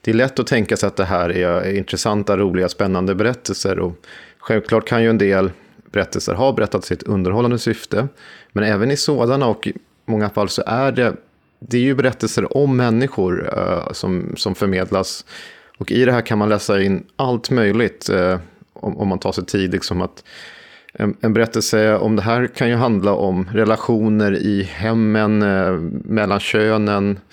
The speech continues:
alltså mellan äkta makar. Alltså, och, eh, prästen kan kritiseras via sägner exempelvis, men man får ju vara försiktig som att det går för hårt fram där. Om man förlägger saker, jag kan ta ett, som ett annat exempel som inte har med spöken att göra, men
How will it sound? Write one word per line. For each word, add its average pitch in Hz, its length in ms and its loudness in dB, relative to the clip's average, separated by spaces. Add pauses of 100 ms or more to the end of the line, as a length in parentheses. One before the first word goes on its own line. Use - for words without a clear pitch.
(340)
alltså - 180 -6
mellan 98 260 0
äkta 104 260 -2
makar. 104 560 0
Alltså, 95 280 0
och, 92 600 -4
eh, 95 280 2 (180)
prästen 123 680 0
kan 120 160 0
kritiseras 120 720 2
via 120 240 2
sägner 107 520 0
exempelvis, 113 760 -2
men 107 100 0
man 104 100 0
får 104 200 0
ju 101 60 2
vara 98 140 2
försiktig - 460 -4
som 110 140 0
att 95 100 -8
det 104 60 -4
går 101 100 0
för 104 120 -4
hårt 98 220 0
fram 101 300 0
där. 98 220 -2 (600)
Om 110 100 -2
man 110 100 0
förlägger 117 360 2
saker, 107 520 2 (460)
jag 104 100 -4
kan 107 100 -2
ta 107 140 0
ett, - 160 -4
som 113 200 0
ett 95 120 -2
annat 107 180 0
exempel - 340 -4
som - 80 -4
inte 98 140 -4
har - 20 -2
med 95 80 -4
spöken 107 400 0
att 117 40 2
göra, 113 220 4
men 101 160 0